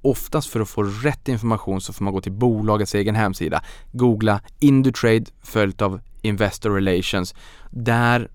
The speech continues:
alla börsnoterade bolag har den här, den här sidan. T-, oftast så har de aktien om aktien, eh, avkastning, och sen kan man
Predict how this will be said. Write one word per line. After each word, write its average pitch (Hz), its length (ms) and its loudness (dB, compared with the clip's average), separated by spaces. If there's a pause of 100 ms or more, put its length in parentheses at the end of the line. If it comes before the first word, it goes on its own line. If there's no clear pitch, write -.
(140)
alla 101 480 2
börsnoterade 98 460 -2
bolag 95 280 0
har 139 180 2
den 156 80 0
här, 143 140 -2 (520)
den 117 120 0
här 113 80 0
sidan. 117 420 0 (1000)
T-, - 160 -10
oftast 127 540 -2
så 120 80 -4
har 107 180 0
de 101 180 0 (560)
aktien - 600 -6 (100)
om 208 160 -8
aktien, 180 540 -8 (320)
eh, 95 240 -6 (200)
avkastning, 127 920 -2
och 135 100 -6
sen 117 120 -2
kan 123 120 -2
man 120 240 0